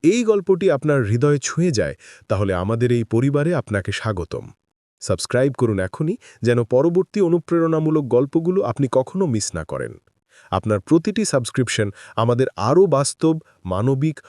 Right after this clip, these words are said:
ও শক্তিশালী গল্প আপনাদের কাছে পৌঁছে দিতে সাহায্য করে। আর যদি আজ প্রথমবার আমাদের চ্যানেলে এসে থাকেন,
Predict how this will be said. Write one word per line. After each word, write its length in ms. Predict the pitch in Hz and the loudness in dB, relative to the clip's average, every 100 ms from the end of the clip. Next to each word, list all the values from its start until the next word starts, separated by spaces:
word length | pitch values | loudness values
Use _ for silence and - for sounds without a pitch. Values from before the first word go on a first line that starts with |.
| - | -4
ও 80 | 101 | -2
শক্তিশালী 640 | - - - 208 - 175 | -2 -4 -4 -4 -2 0
গল্প 280 | 117 107 107 | 2 2 2
আপনাদের 400 | 101 92 104 101 | 0 0 -2 -2
কাছে 220 | 101 98 | -2 -4
পৌঁছে 360 | 110 117 110 - | -4 -4 -4 -6
দিতে 200 | 92 110 | -6 -6
সাহায্য 480 | - 98 104 90 82 | -4 -4 -4 -4 -8
করে। 240 | - - - _ _ _ _ - | -8 -8 -12 _ _ _ _ -6
আর 120 | 110 | -2
যদি 280 | 110 117 120 | 0 2 2
আজ 140 | 120 110 | 2 0
প্রথমবার 480 | 131 135 190 196 | 0 0 2 2
আমাদের 280 | 185 180 175 | 4 2 0
চ্যানেলে 400 | - 147 147 139 | 0 0 2 0
এসে 200 | 151 - | 0 -2
থাকেন, 380 | - 101 85 90 | -4 -4 -6 -8